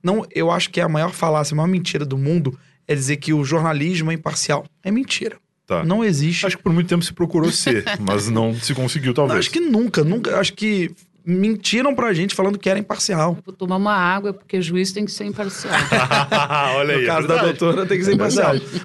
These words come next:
Speaker 1: Mas é difícil também,
Speaker 2: Mas
Speaker 1: eu
Speaker 2: deve
Speaker 1: acho.
Speaker 2: ser
Speaker 1: E eu
Speaker 2: muito
Speaker 1: fico
Speaker 2: difícil.
Speaker 1: pensando justamente sobre, trazendo esse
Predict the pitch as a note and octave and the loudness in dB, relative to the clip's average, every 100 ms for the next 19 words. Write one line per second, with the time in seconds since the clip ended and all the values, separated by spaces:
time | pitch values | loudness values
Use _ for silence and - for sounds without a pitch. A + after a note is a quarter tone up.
0 | - F#3+ A3 A3+ G#3+ - A#3+ A#3+ F3+ C3 | 0 0 2 0 -2 -2 -2 0 2 2
1 | D3 G#2+ F3+ A2+ A2+ - C#3+ A#2+ A#3 - | 2 0 0 -2 -4 -6 -8 0 0 0
2 | - A3+ C4 A#3 - G#3 E3 G3 A#3 F3+ | -4 -2 0 0 0 0 0 0 0 0
3 | F3+ - D#3 C3+ D3 - E3 C#3 D#3 G3+ | -2 -2 -2 -2 -4 -2 0 2 2 2
4 | F3+ - C#3 C#3 | 0 0 -2 -4